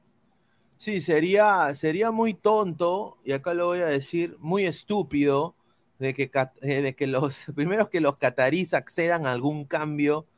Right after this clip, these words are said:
eh, en la organización de Qatar veinte veintidós a prácticamente meses que empiece el Mundial. O sea, eh,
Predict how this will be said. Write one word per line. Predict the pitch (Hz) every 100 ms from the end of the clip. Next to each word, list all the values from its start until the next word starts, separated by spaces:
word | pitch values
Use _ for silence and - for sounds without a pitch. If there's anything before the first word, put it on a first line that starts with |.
| _ _ _ -
eh, | 123 120
en | 123
la | 120
organización | 120 117 117 117 107 147 143
de | 131
Qatar | 110 117 123
veinte | 120 123 127
veintidós | 120 113 101 104 113 120 - - - -
a | 110 107 101 -
prácticamente | 135 139 - - 110 120 127 135 127
meses | 117 156 165 135 147 156 - - _ _ _ _ -
que |
empiece | 120 113 139 139
el | 127
Mundial. | 104 101 101 90
O | 90
sea, | - - - 101 101 - - - _ -
eh, | 98 107 107 104 104